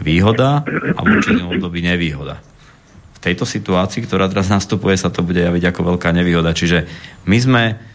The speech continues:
v tejto oblasti, pán Albert, absolútne nesvojprávna krajina a náš ekonomický vývoj bude závisieť plne od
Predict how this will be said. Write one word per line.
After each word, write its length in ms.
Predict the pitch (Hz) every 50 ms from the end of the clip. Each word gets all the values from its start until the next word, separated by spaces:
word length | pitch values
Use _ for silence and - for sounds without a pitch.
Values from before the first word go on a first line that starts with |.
| - - _ _
v 80 | -
tejto 480 | - - 113 113 107 - 107 98 101 98
oblasti, 720 | 104 104 101 95 - - - 95 95 95 92 90 - - - - - - -
pán 160 | - 92 92
Albert, 320 | 90 85 85 85 82 80 -
absolútne 480 | - 98 - - 104 101 98 98 92
nesvojprávna 560 | 87 87 - - 95 87 - 87 85 85 85 85
krajina 560 | - - 80 80 78 80 85 95 101 107 110 - - - - - - - - - - -
a 80 | - 82 87
náš 160 | 87 85 92
ekonomický 560 | 104 - 101 101 98 95 95 92 - - 90 90
vývoj 560 | 92 92 92 90 90 87 85 82 82 80 - -
bude 240 | - 87 87 82 82
závisieť 640 | 82 85 82 82 82 82 80 - 85 78 - - -
plne 400 | 110 110 98 90 90 90 92 - - - - - - - - -
od 300 | - 80 78 - -